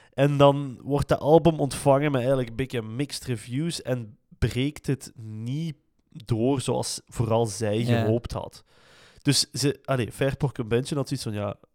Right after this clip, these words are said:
Speaker 1: hè, een beetje zo Ramones-stijl van, "Ja, kijk, dit is onze plaats, hier zitten wij, we zijn happy." Maar Sandy had zoiets van, "Fuck." Hè?
Speaker 2: Ja, ja, ja.
Speaker 1: Hè, en dan gaat ze weer, want het is de hele tijd af en aan ook met Fairport Convention.
Speaker 2: Ja,
Speaker 1: Hè?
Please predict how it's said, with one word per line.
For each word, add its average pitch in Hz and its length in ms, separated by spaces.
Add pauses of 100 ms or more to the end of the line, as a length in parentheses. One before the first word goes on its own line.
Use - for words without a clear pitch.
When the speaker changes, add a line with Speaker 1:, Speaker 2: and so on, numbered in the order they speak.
(840)
Speaker 1:
hè, 131 100
een 107 160
beetje 117 280
zo 110 60 (360)
Ramones-stijl 123 600
van, 113 100
"Ja, 107 100
kijk, 110 240
dit - 200
is 107 120
onze 104 200
plaats, 107 400
hier 107 140
zitten 110 220
wij, 117 200
we 113 80
zijn 104 160
happy." 104 240
Maar 107 140
Sandy 113 260
had 113 120
zoiets - 160
van, 113 140 (920)
"Fuck." - 580 (120)
Hè? 123 200
Speaker 2:
Ja, 123 420
ja, 120 220
ja. 110 160
Speaker 1:
Hè, 156 200
en 147 60
dan 131 140
gaat 123 220
ze - 100
weer, 117 200
want 127 200
het 131 120
is 131 180
de 127 80
hele 135 120
tijd 143 200
af 135 220
en 117 120
aan 135 180
ook 147 140
met 143 140
Fairport 135 480
Convention. 131 600
Speaker 2:
Ja, 117 60
Speaker 1:
Hè? 120 100